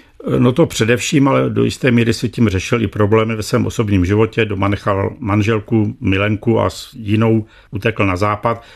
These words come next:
Ovšem ta Evženie Musilová si nakonec ve Spojených státech vzala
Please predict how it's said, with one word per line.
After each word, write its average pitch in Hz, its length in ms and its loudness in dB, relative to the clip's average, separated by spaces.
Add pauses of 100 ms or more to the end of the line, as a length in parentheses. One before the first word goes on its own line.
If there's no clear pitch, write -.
(100)
Ovšem 107 340 -2
ta 117 140 -4
Evženie 104 380 -2
Musilová 98 460 -2
si 104 140 -8
nakonec 104 420 -2 (400)
ve 101 100 0
Spojených 101 460 -2
státech - 720 -4
vzala 98 520 -2